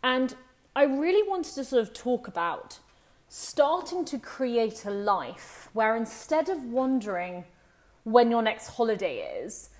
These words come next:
to start creating a life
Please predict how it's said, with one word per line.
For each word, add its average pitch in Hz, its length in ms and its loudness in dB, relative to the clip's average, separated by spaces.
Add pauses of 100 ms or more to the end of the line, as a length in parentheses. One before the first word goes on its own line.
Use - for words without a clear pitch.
(220)
to 233 120 -6
start 285 480 0
creating 262 680 0
a 196 60 -4
life 196 800 -4